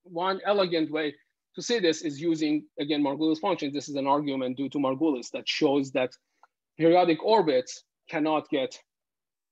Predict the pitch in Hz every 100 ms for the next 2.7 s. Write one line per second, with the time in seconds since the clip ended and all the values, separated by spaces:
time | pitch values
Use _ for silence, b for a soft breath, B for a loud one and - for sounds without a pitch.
0 | - 170 156 - 165 220 214 160 143 143
1 | 160 190 214 208 143 - 170 143 135 135
2 | 135 135 127 151 - 104 _